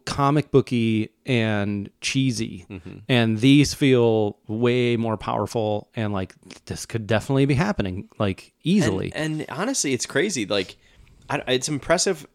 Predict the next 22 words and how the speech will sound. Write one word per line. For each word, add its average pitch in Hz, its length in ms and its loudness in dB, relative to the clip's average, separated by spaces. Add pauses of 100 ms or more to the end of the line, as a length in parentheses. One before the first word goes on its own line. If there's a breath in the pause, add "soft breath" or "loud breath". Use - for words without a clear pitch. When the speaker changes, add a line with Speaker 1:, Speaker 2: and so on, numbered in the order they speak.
(100)
Speaker 2:
so 185 280 2
impressive 123 420 -2
how 104 140 -2
they 98 160 -2
did 123 240 -2
that. - 260 -8
I 98 60 -6
mean, 120 180 0
at 123 140 -2
some 185 160 -2
point, 123 440 -6
at 98 140 -4
one 139 140 0
point, 127 220 -4
they're 117 120 -2
like, 107 280 -4 (800 soft breath)
"Yeah, 131 200 -2
I 92 40 -6
mean, 101 260 -4 (120)
time 120 220 -4
travel? 180 440 0
Well, 120 380 0